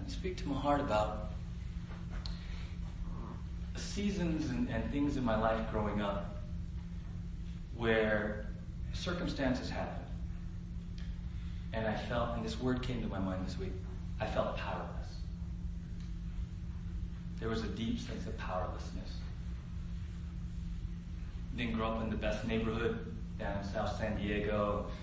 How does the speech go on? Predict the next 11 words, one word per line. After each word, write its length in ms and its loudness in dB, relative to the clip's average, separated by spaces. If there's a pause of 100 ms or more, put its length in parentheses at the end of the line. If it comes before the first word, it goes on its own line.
(220)
lots 200 2
of 100 0
gangs, 580 0
and, 240 0
and 140 -2
you 60 0
sort 220 0
of 160 -2 (720)
work 300 -2
through 200 0
that. 440 2